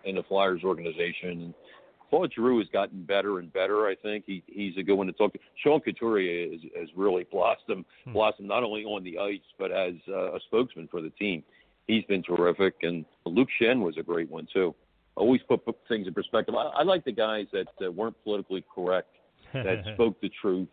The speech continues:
Speaker 1: 'Cause some of the guys, you know, they speak, it's almost like coach speak, if you know what I mean. And,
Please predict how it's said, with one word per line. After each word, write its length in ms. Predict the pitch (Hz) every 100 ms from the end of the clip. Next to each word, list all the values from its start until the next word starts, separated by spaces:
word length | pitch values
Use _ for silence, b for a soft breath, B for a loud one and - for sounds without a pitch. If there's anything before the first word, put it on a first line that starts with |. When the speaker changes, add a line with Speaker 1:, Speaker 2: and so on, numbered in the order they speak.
| _
Speaker 1:
'Cause 120 | - 113
some 160 | 156 165
of 60 |
the 60 | 143
guys, 260 | 127 117 101
you 80 | 113
know, 100 | 110
they 140 | 101 - _
speak, 240 | _ 113 92
it's 100 | 123
almost 220 | 113 -
like 140 | 95 -
coach 200 | 110 107 -
speak, 200 | - 85
if 100 | 80
you 80 | 98
know 80 | 90
what 100 | 90
I 60 | 85
mean. 360 | 92 92 90
And, 100 | 80